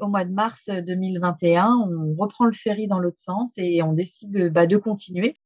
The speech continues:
Ça fait trois mois qu'on est parti. Allez, go, faisons six mois. <laughs> Et on part en Australie du Sud. L'Australie du Sud qui est vraiment un endroit pas, comment dire,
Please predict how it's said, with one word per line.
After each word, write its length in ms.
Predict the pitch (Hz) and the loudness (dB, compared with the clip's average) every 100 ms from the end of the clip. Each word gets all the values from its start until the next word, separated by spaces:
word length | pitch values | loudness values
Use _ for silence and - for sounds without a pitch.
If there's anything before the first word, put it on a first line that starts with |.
| _ - | _ 0
Ça 60 | |
fait 140 | 196 214 | 2 2
trois 200 | - 196 | 0 2
mois 180 | 202 208 | 2 2
qu'on 140 | 208 | 2
est 120 | 175 | 2
parti. 420 | 170 156 - 190 | 2 -2 -2 -6
Allez, 200 | 190 165 | -2 0
go, 200 | 160 190 | 2 0
faisons 320 | 202 208 196 214 | -2 -8 -10 -12
six 240 | _ 196 | _ -4
mois. 260 | 175 208 - | -2 -2 -2
<laughs> 680 | 196 214 202 _ _ _ - | 0 0 0 _ _ _ -2
Et 80 | 190 | 0
on 100 | 180 | 4
part 220 | 220 220 | 4 4
en 140 | 196 | 4
Australie 440 | 208 - 208 202 208 | 2 0 -4 -2 -2
du 120 | 185 | -8
Sud. 300 | - 151 151 _ _ _ | -10 -10 -10 _ _ _
L'Australie 520 | 190 196 _ 208 208 | -4 -4 _ 0 2
du 140 | 202 196 | 0 -4
Sud 300 | - 247 226 _ | 0 0 0 _
qui 200 | - 214 | -2 0
est 100 | 202 | 0
vraiment 580 | 175 196 208 226 240 - | 2 2 4 4 2 -2
un 260 | 185 185 190 | -2 0 2
endroit 760 | 196 196 190 196 214 226 226 - _ - | 2 0 -2 0 2 2 0 -4 _ -2
pas, 400 | 226 226 233 226 - | 0 2 2 0 -6
comment 220 | 180 165 | -6 -4
dire, 300 | 156 156 | 0 -2